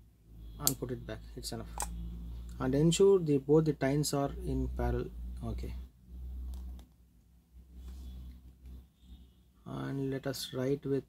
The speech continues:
uh, our violet ink. See, whenever you,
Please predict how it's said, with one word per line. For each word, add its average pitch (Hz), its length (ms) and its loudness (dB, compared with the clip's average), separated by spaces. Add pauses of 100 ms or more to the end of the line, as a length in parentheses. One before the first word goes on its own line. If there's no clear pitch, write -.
uh, 117 300 -4 (520)
our 123 180 -6
violet 120 500 -2
ink. 156 180 -4 (960)
See, 147 160 4
whenever 156 360 6
you, 147 360 4